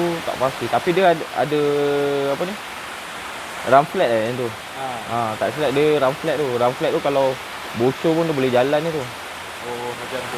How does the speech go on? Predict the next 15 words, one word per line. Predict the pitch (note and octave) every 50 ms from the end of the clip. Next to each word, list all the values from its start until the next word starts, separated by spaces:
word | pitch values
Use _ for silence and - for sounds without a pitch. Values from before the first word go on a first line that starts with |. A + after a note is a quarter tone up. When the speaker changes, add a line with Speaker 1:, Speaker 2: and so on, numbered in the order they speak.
| A#2+ A#2 -
Speaker 1:
Ha, |
Speaker 2:
lah. | A2+ A#2+ B2 A#2 A2+ A2 G#2+ G#2+ A2 A2 A2 - - - - - -
Speaker 1:
dia | B2+ C3
keras | - D3+ D3+ D#3 D3 C3+
lah. | B2+ A2 A2 A2 A2+ - - - - -
Keras | C3+ C3 C3 C3+
tepi | - C3+ - - C3 A#2
tayar. | A2+ B2+ B2+ C3+ B2 A2+ G#2+ - - - - - - - - - - - - - - - - - - - -
Tapi | - G#2+ B2+ C3
kalau | B2+ B2 A#2+ A#2+ A#2+
ikut | B2 - - - - - - - - - - - - - - - - - - - - - G#2+ - - C3 B2 A2+
Speaker 2:
Bocor | A#2+ B2 - - C#3+ C3+
boleh | C3 C#3 C3+ B2+
jalan | B2+ C3+ C3+ C#3+ C#3 C#3
lah. | C#3 C#3+ C3 A#2